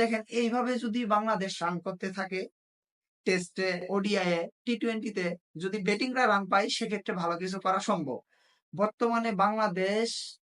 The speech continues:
ক্রিকেট দলের অবস্থা হচ্ছে, আগে যে ব্রাজিল মাঝখানে খারাপ খেলছে, তারপরেও কিন্তু ব্রাজিলের ভক্তরা হতাশায় যায় নাই। বর্তমানে বাংলাদেশ যে অবস্থানে আছে ক্রিকেট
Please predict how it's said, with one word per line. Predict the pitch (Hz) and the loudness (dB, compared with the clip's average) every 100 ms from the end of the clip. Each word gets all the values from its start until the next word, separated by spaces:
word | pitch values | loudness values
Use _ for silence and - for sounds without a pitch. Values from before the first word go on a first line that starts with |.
| _ - | _ -4
ক্রিকেট | 254 - 208 190 _ _ _ _ _ | -2 0 0 -2 _ _ _ _ _
দলের | 170 202 220 220 214 | -2 0 2 0 0
অবস্থা | 190 185 208 | -2 0 0
হচ্ছে, | 202 - 226 208 226 208 - - | -2 -2 -2 -2 -4 -10 -10 0
আগে | 208 226 214 | 2 2 0
যে | 208 175 | 0 2
ব্রাজিল | 175 180 196 | 2 2 0
মাঝখানে | 180 180 208 190 190 | -2 -2 -4 -4 0
খারাপ | 214 202 - | 0 -2 -4
খেলছে, | 175 156 196 196 | -6 -4 -4 -2
তারপরেও | 185 180 202 208 | -2 -2 -2 -2
কিন্তু | 214 202 | -2 -2
ব্রাজিলের | 170 160 190 202 196 | 0 0 -2 -4 -6
ভক্তরা | 156 143 - 185 180 180 - _ _ _ _ _ _ _ | -12 -12 -8 -2 0 -2 -6 _ _ _ _ _ _ _
হতাশায় | 196 202 220 220 208 | 0 2 4 4 4
যায় | 196 156 | 4 2
নাই। | 143 185 | -2 -2
বর্তমানে | 220 233 233 220 196 | 0 2 2 2 2
বাংলাদেশ | 202 220 208 185 202 196 - - 170 | 2 4 2 0 -2 -2 -6 -8 -4
যে | 190 202 196 196 226 - _ _ - 208 | 0 0 -2 -6 -8 -14 _ _ -6 -2
অবস্থানে | 202 - 214 214 214 | 0 0 0 2 2
আছে | - 147 - _ _ - | 2 -4 -10 _ _ -6
ক্রিকেট | 220 202 | -2 0